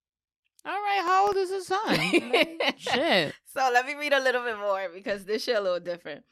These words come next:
Speaker 2: The fifty-five-year-old man
Speaker 1: Mm-hmm.
Speaker 2: fainted after giving a note to security guards at the Shanghai, uh, <clears throat> rail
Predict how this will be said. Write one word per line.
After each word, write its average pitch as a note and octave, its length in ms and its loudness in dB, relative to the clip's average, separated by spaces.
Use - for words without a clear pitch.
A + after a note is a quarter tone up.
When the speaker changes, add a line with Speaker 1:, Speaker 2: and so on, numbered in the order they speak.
Speaker 2:
The A#3+ 100 -2
fifty-five-year-old C#4 1000 2
man G3 400 2
Speaker 1:
Mm-hmm. F3 140 -10
Speaker 2:
fainted E3 520 -2
after F#3 260 -2
giving F#3 320 -2
a B3+ 80 0
note G3 340 0
to A3 80 -12
security G#3 560 -6
guards C#3+ 420 -6
at E3+ 180 -2
the D#3+ 300 -4
Shanghai, F3 1200 -10
uh, F2 200 -8
<clears throat> - 80 -20
rail B3 240 2